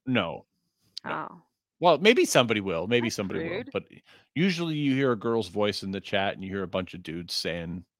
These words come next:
Speaker 1: you know, things about her
Speaker 2: Huh.
Speaker 1: vagina.
Speaker 2: That's terrible.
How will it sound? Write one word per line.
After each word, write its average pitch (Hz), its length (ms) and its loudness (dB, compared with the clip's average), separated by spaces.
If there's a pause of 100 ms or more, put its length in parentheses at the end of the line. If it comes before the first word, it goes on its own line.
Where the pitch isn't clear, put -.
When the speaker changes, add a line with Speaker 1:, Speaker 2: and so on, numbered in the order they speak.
(200)
Speaker 1:
you - 100 -8
know, 76 240 -8 (1500)
things 98 260 -10
about - 200 -6
her 87 60 -6
Speaker 2:
Huh. 240 260 2
Speaker 1:
vagina. 85 280 -6 (1200)
Speaker 2:
That's - 320 0
terrible. 175 720 2